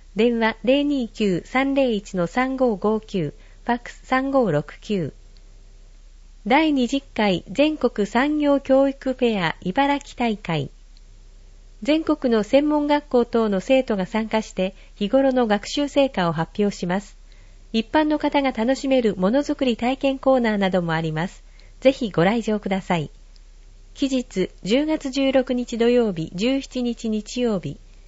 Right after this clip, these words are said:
時間、十時から十六時、十五日は十五時三十分まで。会場、つくば国際会議場、つくばカピオほか。問い合わせ、県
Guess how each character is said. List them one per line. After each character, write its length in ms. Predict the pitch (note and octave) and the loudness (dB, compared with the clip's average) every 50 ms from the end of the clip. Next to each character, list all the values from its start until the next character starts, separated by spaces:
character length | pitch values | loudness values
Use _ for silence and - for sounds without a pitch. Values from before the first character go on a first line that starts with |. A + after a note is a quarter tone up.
| - - - - - - - | -20 -20 -20 -20 -20 -12 -8
時 160 | F#3+ G3+ G#3 | -6 -6 -4
間、 340 | G#3 - A3+ A3 G#3 F#3+ - - - - - - - - | -2 -2 -2 -2 -2 -4 -8 -10 -20 -20 -20 -20 -12 -6
十 240 | G#3+ C4 D4+ D4+ D4 | -2 0 2 2 0
時 140 | - B3 | -2 -2
か 140 | - G3 F#3 | -2 0 0
ら 100 | F#3 F3 | 0 0
十 300 | E3 - G#3 A#3+ B3+ B3+ | 0 0 0 2 4 4
六 260 | A#3+ A#3+ A#3+ - A3 | 4 2 0 -2 -6
時、 240 | G3+ - D#3 - - - - - - - - - - - | -6 -4 -6 -8 -10 -12 -20 -20 -20 -20 -20 -20 -14 -6
十 200 | - B3 B3+ B3 | -2 -2 -2 0
五 120 | - G#3+ | 0 0
日 260 | G3+ F#3+ F#3 - E3+ | 0 0 -2 -4 -2
は 120 | D#3 D3+ D#3 | 0 0 -2
十 220 | E3 A3 B3 B3 | 0 0 0 0
五 100 | G#3+ G3 | 0 0
時 100 | E3+ D#3+ | -2 -4
三 220 | - - G3 G3+ | -4 -2 -2 -2
十 140 | G3 G3 G3 | -2 -4 -8
分 240 | - - - D3 C#3+ | -8 -4 -4 -4 -2
ま 140 | D3 C#3 C3+ | -2 -4 -4
で。 160 | C3+ C3 - - - - - - - - - - - - - - - - - | -4 -6 -8 -12 -20 -20 -20 -20 -20 -20 -20 -20 -20 -20 -20 -20 -20 -20 -10
会 260 | - - A#3 C#4 D4 C#4 | -2 0 0 0 0 0
場、 400 | - C4+ B3+ A#3 A3 G#3 - - - - - - - - | 2 2 4 4 2 0 -2 -6 -16 -20 -20 -20 -20 -18
つ 120 | - - - | -16 -8 -2
く 140 | - D4+ D4 | 0 2 4
ば 140 | F4+ E4+ | 4 2
国 220 | D#4+ - F3 - - | 2 0 -2 -2 0
際 240 | - C#4 C4 C4 B3+ | 0 0 0 0 0
会 240 | - A#3 A#3+ A#3 | -2 -2 0 0
議 140 | A#3 A3 A3 | 0 0 0
場、 360 | G3+ G#3 F#3+ F3+ E3+ D#3+ - - - - - - - - | 0 2 2 2 2 0 -2 -6 -12 -20 -20 -20 -20 -18
つ 120 | - - | -14 -4
く 160 | - D4+ C#4 | -2 0 0
ば 140 | B3+ A#3 G3+ | 0 0 -2
カ 200 | - - B3+ B3 | 0 0 0 0
ピ 240 | - - G#3+ F#3+ E3 | 0 -2 -4 0 0
オ 120 | D3+ - - | 0 -2 -2
ほ 180 | - - F3 E3+ | -6 -6 -6 -6
か。 240 | - - F3 - - - - - - - - - - - - - - - - - | -4 -4 -4 -4 -6 -10 -20 -20 -20 -20 -20 -20 -20 -20 -20 -20 -20 -20 -10 -2
問 200 | - A#3+ C4+ C#4 | 2 2 2 4
い 60 | C#4 | 2
合 60 | C4+ B3+ | 2 2
わ 100 | B3 B3 | 0 -2
せ、 300 | - - A3 G#3+ - - - - - - - - | -2 -4 -4 -4 -4 -10 -20 -20 -20 -20 -14 -6
県 260 | - D4 D4 C#4+ G3 | -2 -2 -2 -2 -4